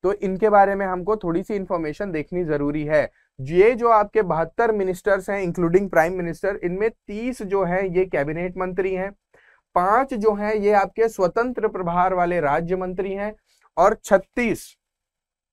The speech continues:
थर्टी सिक्स आपके राज्य मंत्री हैं,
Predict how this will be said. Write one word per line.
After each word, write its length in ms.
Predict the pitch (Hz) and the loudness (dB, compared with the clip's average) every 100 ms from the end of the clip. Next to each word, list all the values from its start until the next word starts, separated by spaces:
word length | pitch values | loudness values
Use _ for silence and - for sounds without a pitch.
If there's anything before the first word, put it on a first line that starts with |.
| _ _ _ _ | _ _ _ _
थर्टी 300 | 170 175 233 | 2 2 0
सिक्स 420 | 220 220 220 - _ _ _ - | 4 6 6 0 _ _ _ 2
आपके 320 | 156 226 247 | 2 4 2
राज्य 480 | 220 151 165 190 185 | 2 6 6 6 2
मंत्री 420 | 170 147 165 156 | 2 0 -2 -2
हैं, 240 | 135 123 | -2 -6